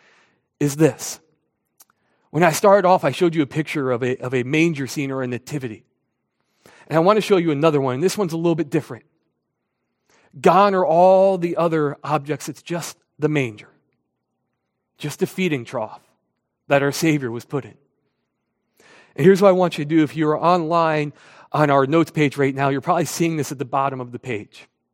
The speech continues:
I want to encourage you, whether you, you, you can download it and save this image or you can screenshot it, I want to encourage you to take this image and do something with it.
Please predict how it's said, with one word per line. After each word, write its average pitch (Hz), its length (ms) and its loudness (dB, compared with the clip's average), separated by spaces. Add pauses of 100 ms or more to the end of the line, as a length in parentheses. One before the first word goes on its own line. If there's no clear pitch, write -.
(960)
I 143 40 0
want 196 160 6
to 185 60 2
encourage 170 440 0
you, 170 100 -4
whether 160 240 -2
you, 151 220 -4 (240)
you, 143 160 -2
you 139 160 -2
can 120 220 -6
download 170 480 4
it 156 80 0
and 123 120 -6
save 165 240 0
this 156 160 -6
image 165 260 -2
or 139 40 -2
you 120 60 -4
can 120 120 -12
screenshot 165 640 -4
it, 131 80 -6 (260)
I 135 60 2
want 196 320 2
to 190 100 -2
encourage 165 360 -2
you 151 100 -4
to 131 60 -8
take 190 400 -2
this 170 340 -2
image 139 420 -6 (800)
and 151 180 0
do 165 120 0
something 104 420 -8
with 98 180 -20
it. - 100 -20